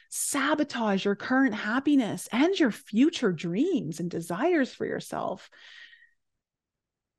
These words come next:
You're gonna discover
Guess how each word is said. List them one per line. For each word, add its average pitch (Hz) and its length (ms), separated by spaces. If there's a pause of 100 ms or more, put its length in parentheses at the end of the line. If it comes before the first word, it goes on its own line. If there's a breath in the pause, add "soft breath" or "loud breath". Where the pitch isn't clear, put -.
(1160)
You're 220 100
gonna 247 180
discover 208 760